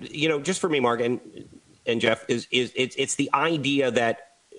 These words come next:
and, and, and I, and it's not that I completely disagree with you, Mark, but these conversations are going to be uncomfortable. And I think we have to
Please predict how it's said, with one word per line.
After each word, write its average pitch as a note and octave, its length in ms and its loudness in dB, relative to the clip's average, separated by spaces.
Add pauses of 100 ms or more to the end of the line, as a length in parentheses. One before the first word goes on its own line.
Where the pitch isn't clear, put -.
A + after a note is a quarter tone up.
(160)
and, B2 160 0
and, B2 320 2
and C#3+ 160 0
I, F3 80 2
and F#3 200 -2
it's F3+ 160 -2
not A3 140 0
that G3 100 2
I F3 60 0
completely C#3+ 460 2
disagree G#2 400 2
with F#2 120 0
you, F#2+ 60 0
Mark, F#2+ 260 2
but G2+ 160 0 (380)
these A3+ 320 0
conversations F#3 1000 0
are A#2+ 120 2
going D3 340 2
to E3 120 -4
be D3+ 280 0
uncomfortable. C#3 880 0 (1200)
And C3 260 2
I C3+ 140 0
think G3 320 -2
we G3 120 2
have D#3 400 0
to C#3+ 440 2